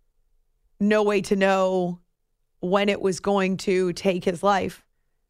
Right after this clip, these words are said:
But according to his wife, Doctor Grounder, this had nothing to do with where he was.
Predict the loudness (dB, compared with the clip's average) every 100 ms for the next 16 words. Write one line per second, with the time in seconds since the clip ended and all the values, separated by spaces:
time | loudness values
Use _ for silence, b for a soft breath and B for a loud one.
0 | _ _ _ _ _ _ _ _ _ _
1 | _ _ _ _ _ -2 2 2 0 0
2 | 0 0 -2 -2 0 0 -2 0 2 2
3 | -2 -6 -20 _ _ _ -2 0 -4 -2
4 | 0 0 0 -2 -4 -10 _ _ _ _
5 | _ _ -4 2 2 2 0 0 0 0
6 | 0 -2 0 0 0 -2 0 2 0 -2
7 | -8